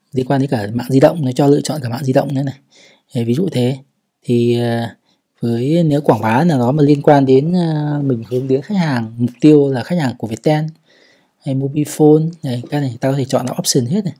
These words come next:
Đấy. Cái này phải nói là, phải, cái này là rất ngách dành cho những sản phẩm là nó có tính liên quan đến mạng di động người ta dùng. Cái này thì là,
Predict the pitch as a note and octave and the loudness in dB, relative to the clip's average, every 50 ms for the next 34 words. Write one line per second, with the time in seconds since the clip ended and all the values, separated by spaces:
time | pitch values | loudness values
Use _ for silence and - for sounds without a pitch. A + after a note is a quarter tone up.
0 | _ _ _ - C3+ B2 B2 - - - - _ _ _ _ _ _ _ _ _ | _ _ _ -12 -12 -12 -12 -14 -20 -20 -20 _ _ _ _ _ _ _ _ _
1 | _ _ - D3 D3 C#3 B2 - - G#2+ G#2+ G#2+ B2 C3+ C3+ B2+ A#2+ A#2 A2+ A2+ | _ _ -2 0 0 0 -2 -2 -4 -6 -6 -6 -6 -4 -4 -4 -4 -4 -6 -8
2 | _ _ _ _ _ _ _ - - A#2 G#2+ A#2+ B2 A#2 A2+ G#2+ - - D3+ D#3 | _ _ _ _ _ _ _ -12 -10 -10 -8 -6 -6 -6 -6 -6 -2 0 2 2
3 | C#3+ B2+ A#2 A2+ A2 E3 A3+ - A3+ A#3 C4+ B3 - - _ _ _ _ - B2+ | 2 2 2 4 4 4 4 6 6 4 4 2 0 -8 _ _ _ _ -2 0
4 | A#2+ A2+ A2 A2+ C#3+ C#3 C#3 F3+ F3+ - D3+ C3 G#2+ - A#2+ G#2+ G#2 G#2 G#2+ G#2+ | 0 0 0 0 0 0 0 0 -2 -2 -2 -2 -2 -2 -4 -6 -4 -6 -6 -6
5 | G#2+ G#2+ A2 A2+ A#2+ B2 - - B2+ A#2 A#2 A#2+ B2+ D#3 A3 A#3+ - - C3+ D3 | -4 -6 -6 -6 -6 -6 -4 -2 0 0 0 0 -2 -2 -4 0 0 0 2 4
6 | F3 F#3+ G3 F#3+ F3 D#3+ - - F3+ E3 E3+ E3+ D3+ - _ _ - - - - | 6 8 8 8 6 4 2 2 4 4 2 0 -2 -6 _ _ -20 -20 -20 -20
7 | - - - _ _ - B2 B2 A#2+ B2 C3+ D#3+ G3+ A#3 - - _ _ _ _ | -20 -20 -20 _ _ -4 -2 0 0 0 0 0 -2 -4 -4 -8 _ _ _ _
8 | _ _ _ _ _ _ _ - D3+ D3 D#3 F3 F3+ C3 A#2+ D3+ D3+ E3 - - | _ _ _ _ _ _ _ -4 -2 -2 -2 -2 -4 -2 0 2 4 4 2 2
9 | - C3+ A#2+ B2+ B2 A#2 A2+ A2 F#2+ F2+ _ _ _ _ _ _ _ _ _ - | -2 -6 -6 -4 -4 -4 -4 -6 -8 -10 _ _ _ _ _ _ _ _ _ -6
10 | C3+ C#3 C3 A2+ A2+ A2 A2 A2 G#2 | -4 -4 -4 -4 -4 -6 -8 -10 -12